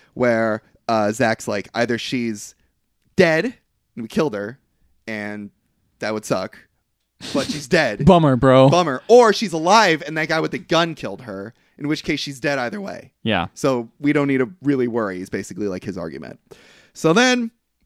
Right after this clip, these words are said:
Speaker 1: they, uh, they split up. Uh, uh, Zach cleans the car. <laughs> He, he finds, like, hair. And,
Speaker 2: Ugh.
Speaker 1: like, the, yeah, it's really gross. And then Adam's in the bathroom, and then he realizes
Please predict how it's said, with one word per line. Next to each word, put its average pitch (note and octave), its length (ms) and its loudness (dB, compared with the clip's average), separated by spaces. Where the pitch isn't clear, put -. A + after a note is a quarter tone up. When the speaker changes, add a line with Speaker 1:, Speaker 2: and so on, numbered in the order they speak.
Speaker 1:
they, C#3+ 440 0
uh, C#3 180 0
they C3 80 -2
split G3+ 240 2
up. E3 240 4
Uh, B2+ 440 2
uh, A2+ 280 -2
Zach D#3 420 0
cleans F3 280 -2
the E3+ 80 -2
car. B2 380 0
<laughs> - 40 -10
He, - 420 -10
he D#3+ 40 -4
finds, F3+ 240 0
like, D#3 140 -6
hair. E3 440 -2
And, A#3 140 0
Speaker 2:
Ugh. A#2 120 2
Speaker 1:
like, - 160 -2
the, E3+ 120 0
yeah, C#3+ 200 0
it's C3 100 -6
really E3+ 160 0
gross. B2 340 -2
And E3 120 2
then E3 100 0
Adam's F3+ 340 2
in E3 80 -6
the D3 60 -4
bathroom, B2+ 600 -2
and C#3+ 140 -4
then C#3+ 100 0
he C#3 120 -2
realizes A#2 840 0